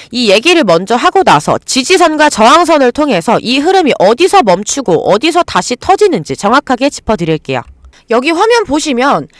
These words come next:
이게 실제로 나가는 문자인데요. 장시작 전 아침 여덟 시 전후에 무료 추천주, 진입 가능한 매수가, 들어가는 이유 한 줄, 이렇게 딱 세 줄로 정리돼서 나갑니다. 오늘 바로 대응할 수 있는 자리만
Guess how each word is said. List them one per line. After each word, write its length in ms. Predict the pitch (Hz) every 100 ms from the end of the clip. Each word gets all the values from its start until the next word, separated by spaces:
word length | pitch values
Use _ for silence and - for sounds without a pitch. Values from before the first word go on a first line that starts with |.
| - -
이게 220 | 226 233
실제로 500 | 302 440 453 480 453
나가는 340 | 285 202 233 247
문자인데요. 840 | 202 226 320 269 165 160 220 151 - _ -
장시작 500 | - 302 339 392 -
전 240 | 208 143 -
아침 320 | 165 - 208
여덟 280 | 175 254 311
시 160 | 311
전후에 640 | - 185 196 262 285 269 147
무료 260 | - 226 269
추천주, 640 | - - 214 208 262 339 370 - -
진입 320 | - 220 220
가능한 340 | 214 202 208
매수가, 540 | 190 220 302 294 185 135
들어가는 480 | - 202 202 190 208
이유 240 | 214 262
한 180 | 302 247
줄, 180 | 143 127 - - -
이렇게 280 | 220 240 247
딱 260 | 311 339
세 180 | - 403
줄로 300 | 403 311 131
정리돼서 480 | - 196 233 208 226
나갑니다. 540 | 185 185 196 143 135 _ _ - - -
오늘 300 | 285 381 427
바로 240 | 302 285
대응할 420 | 233 269 302 285
수 120 | -
있는 200 | 226 202 196
자리만 520 | - 254 269 131